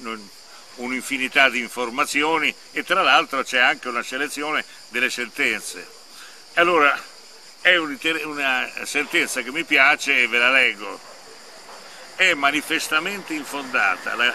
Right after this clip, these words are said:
eccezione di incostituzionalità sotto il profilo della violazione del principio della libertà di iniziativa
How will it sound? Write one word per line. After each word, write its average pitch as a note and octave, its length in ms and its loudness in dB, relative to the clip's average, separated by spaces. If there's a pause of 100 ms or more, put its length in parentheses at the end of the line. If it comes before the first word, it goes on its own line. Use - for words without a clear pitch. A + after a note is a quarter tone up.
(140)
eccezione D#3+ 880 -4
di C3 180 -6
incostituzionalità B2+ 1900 -6 (640)
sotto F#3+ 460 -4
il D3+ 80 -2
profilo D#3 720 -8
della C3+ 300 -4
violazione B2 840 -6
del B2+ 200 -4
principio B2 680 -8
della A2+ 240 -6
libertà A2+ 500 -4
di A#2+ 100 -8
iniziativa A2 1200 -4